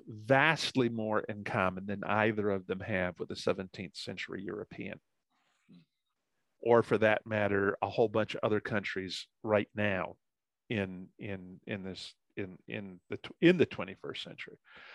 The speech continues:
Uh, and we're basically fighting amongst ourselves over the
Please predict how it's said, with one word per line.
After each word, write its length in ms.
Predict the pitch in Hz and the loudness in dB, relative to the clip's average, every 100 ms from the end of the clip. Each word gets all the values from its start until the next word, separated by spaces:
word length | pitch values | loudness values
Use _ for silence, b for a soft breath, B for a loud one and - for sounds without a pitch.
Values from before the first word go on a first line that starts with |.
| B B - | B B 2
Uh, 340 | 117 113 110 - | 6 8 8 6
and 360 | 127 123 120 113 | 6 4 0 -2
we're 140 | 135 127 | 2 4
basically 920 | 131 147 143 131 - 123 110 110 - _ _ _ _ _ _ _ _ _ _ _ _ _ | 6 6 4 0 0 2 2 2 -2 _ _ _ _ _ _ _ _ _ _ _ _ _
fighting 460 | _ 165 143 139 123 | _ 6 8 8 4
amongst 420 | 113 110 104 - | 2 0 0 2
ourselves 800 | 110 101 139 120 107 92 - - _ _ _ _ _ _ _ _ _ _ _ _ _ _ _ _ - | 2 4 4 6 6 2 -8 -16 _ _ _ _ _ _ _ _ _ _ _ _ _ _ _ _ 2
over 340 | 135 123 117 | 4 6 2
the 340 | 107 110 104 | 4 4 4